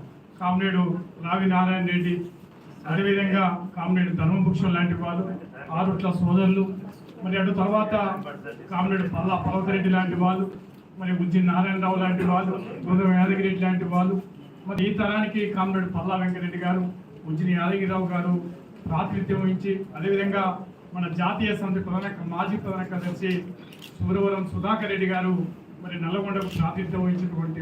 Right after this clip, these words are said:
ప్రాంతం ఈ నల్లగొండ జిల్లా. ఈ నల్లగొండ జిల్లా మరి బలమైనటువంటి ప్రాంతం, ఇప్పటికీ రైతాంగం, కార్మికులు, మధ్యతరగతి ప్రజలు ఉన్నటువంటి ప్రాంతం. అందువల్ల మరి ఇవాళ ఈ కమ్యూనిస్ట్ ఉద్యమాన్ని నిలబెట్టుకుంటున్న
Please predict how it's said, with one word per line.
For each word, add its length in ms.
ప్రాంతం 400
ఈ 120
నల్లగొండ 340
జిల్లా. 220
ఈ 120
నల్లగొండ 360
జిల్లా 220
మరి 180
బలమైనటువంటి 800
ప్రాంతం, 340
ఇప్పటికీ 360
రైతాంగం, 480
కార్మికులు, 540
మధ్యతరగతి 540
ప్రజలు 320
ఉన్నటువంటి 540
ప్రాంతం. 340
అందువల్ల 340
మరి 180
ఇవాళ 260
ఈ 40
కమ్యూనిస్ట్ 440
ఉద్యమాన్ని 460
నిలబెట్టుకుంటున్న 840